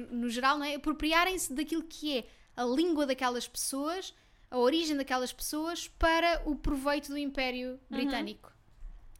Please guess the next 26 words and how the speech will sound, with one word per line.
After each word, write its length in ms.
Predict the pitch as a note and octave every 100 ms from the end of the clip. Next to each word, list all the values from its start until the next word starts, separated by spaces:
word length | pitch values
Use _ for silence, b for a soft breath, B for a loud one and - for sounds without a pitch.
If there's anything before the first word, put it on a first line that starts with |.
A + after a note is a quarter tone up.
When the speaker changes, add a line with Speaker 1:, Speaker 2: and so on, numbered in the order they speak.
| -
Speaker 2:
Bem, 260 | G3 F3+ F3 - - - - - - - - - -
damn. 260 | F#3+ F3 E3+ - - C#4
Speaker 1:
Yeah. 300 | B3 G#3 G3+
Speaker 2:
É 40 |
o 40 | G3+
Reputation. 580 | F#3+ G#3 E3+ - E3+ D#3+
Speaker 1:
Não, 220 | D4+ D#4+
mas 140 | C#4+ D4+
completo. 440 | E4+ D#4+ C#4 - -
E 180 | C4+ D4
é 440 | D4+ D#4+ E4 - - - - - - - - - -
super 280 | - G4 G#4
bem 100 | G4+
construído. 720 | F#4 - D#4 C#4 C#4+ F4 G#4 - b b b b b b b b
É 100 | A3+
um 100 | A#3
livro 160 | B3 G#3+
super 360 | - F4 A4+
político, 560 | - C4+ C#4+ F#4+ F#4 -
no 80 | C4+
sentido 280 | C4+ B3+ B3
em 40 |
que 60 | A3
tu 60 | G#3+
percebes 260 | - A#3
qual... 180 | A#3+